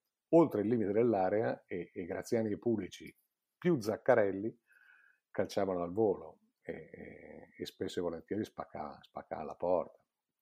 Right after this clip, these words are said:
Eh, e que-, quello era il clou del, de-, di, di un allenamento che, di allenamenti che ricordavo. A, a Napoli non era la stessa cosa, era, era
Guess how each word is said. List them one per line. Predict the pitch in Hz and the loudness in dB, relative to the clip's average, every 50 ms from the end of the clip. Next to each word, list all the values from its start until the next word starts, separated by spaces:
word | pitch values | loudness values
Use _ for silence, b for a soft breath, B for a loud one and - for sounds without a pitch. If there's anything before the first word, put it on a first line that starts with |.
| _ _ _ _ _ _ _ _ - - | _ _ _ _ _ _ _ _ -20 -16
Eh, | - 92 90 80 73 - - - - - - - - - - | -12 -12 -10 -10 -10 -12 -14 -14 -16 -16 -16 -18 -20 -18 -18
e | - - - | -18 -8 -4
que-, | - 135 - | -4 -4 0
quello | - - 147 147 143 135 | 2 4 4 6 6 6
era | 135 127 | 6 6
il | 123 113 113 | 4 2 2
clou | - 156 160 156 143 127 117 - - - | 4 6 8 8 8 6 4 0 -8 -8
del, | 117 110 110 107 107 - | -4 0 0 0 0 -2
de-, | 120 113 110 117 117 117 110 | -6 -4 -2 0 0 0 0
di, | 107 110 113 117 | 0 -2 -2 -2
di | 113 110 | -2 0
un | 120 113 | 0 2
allenamento | 113 110 110 107 107 110 117 120 123 120 - - 113 - | 2 0 0 0 -2 -2 -2 -2 -2 -2 0 0 -2 0
che, | - 113 107 104 104 104 104 | 0 0 0 0 0 0 0
di | 104 107 | 2 2
allenamenti | 104 104 101 104 110 120 113 110 | 2 2 0 0 0 0 0 2
che | 107 107 | 0 0
ricordavo. | 107 101 107 104 101 90 92 87 80 82 80 78 - _ _ _ _ _ _ _ _ _ _ _ _ - | 0 0 0 0 0 -2 -6 -8 -10 -10 -12 -16 -20 _ _ _ _ _ _ _ _ _ _ _ _ -4
A, | 101 95 90 - - | -2 -2 -4 -4 -6
a | - 104 | -4 -2
Napoli | 107 123 135 135 131 123 117 104 104 104 | 2 4 4 4 6 4 2 2 2 0
non | 113 120 117 117 127 | 2 2 2 4 6
era | 147 143 123 | 8 8 8
la | 107 92 | 6 4
stessa | - - 113 - - 104 - | 2 0 0 0 0 0 2
cosa, | - 113 127 135 127 107 104 | 6 10 10 10 10 10 6
era, | 95 92 92 90 82 82 | 4 4 2 2 0 -2
era | 85 85 - | -6 -8 -8